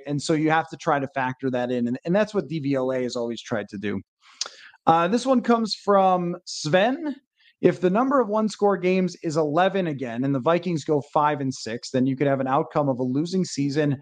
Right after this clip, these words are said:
just by reverting back to the mean." Yeah, it's really interesting to talk about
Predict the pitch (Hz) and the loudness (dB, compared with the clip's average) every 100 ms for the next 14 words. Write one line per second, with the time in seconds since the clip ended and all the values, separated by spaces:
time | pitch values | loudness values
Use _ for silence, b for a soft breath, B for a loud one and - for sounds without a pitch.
0 | B B B - 170 175 175 165 151 135 | B B B 2 2 4 2 4 2 -2
1 | 143 147 147 127 123 127 - - 123 120 | 0 0 0 -2 -4 -4 -4 -4 -2 0
2 | 123 156 190 147 101 98 - - 214 214 | 2 2 2 0 -4 -10 -6 2 4 4
3 | 196 139 - 339 381 226 - 196 196 196 | 2 -2 -6 -2 0 -2 -2 0 0 -2
4 | - 175 151 127 151 151 147 135 120 | -4 -2 -2 0 2 2 0 -2 -2